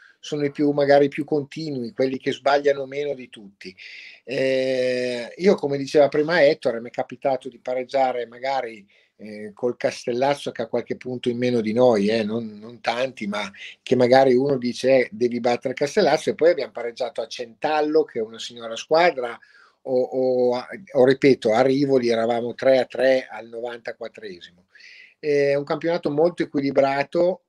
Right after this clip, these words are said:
è un campionato dove, ripeto, per me la sosta che c'è stata lunga ha fatto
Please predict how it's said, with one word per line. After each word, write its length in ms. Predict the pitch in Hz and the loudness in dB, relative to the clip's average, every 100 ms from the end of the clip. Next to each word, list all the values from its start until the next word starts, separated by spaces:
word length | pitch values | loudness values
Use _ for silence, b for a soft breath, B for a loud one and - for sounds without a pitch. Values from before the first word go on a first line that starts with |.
| _ | _
è 100 | 123 | -12
un 120 | 127 | -8
campionato 640 | 131 127 135 143 143 143 | -8 -6 -4 -2 -2 -4
dove, 500 | 123 135 143 127 120 | 2 6 6 4 0
ripeto, 720 | - 123 139 - 139 127 - 101 | -4 -10 -10 -6 -2 -2 -4 -10
per 200 | 120 120 | -8 -4
me 320 | 139 143 135 B B B B B | 0 0 0 B B B B B
la 180 | - 123 | -4 -2
sosta 560 | 113 - 147 139 - 131 | -2 2 4 4 0 -6
che 140 | - | -4
c'è 160 | 120 123 | -10 -12
stata 420 | - 139 131 131 | -2 0 0 -2
lunga 460 | 123 139 139 131 120 | -2 -2 -4 -2 -4
ha 60 | |
fatto 160 | 113 | -4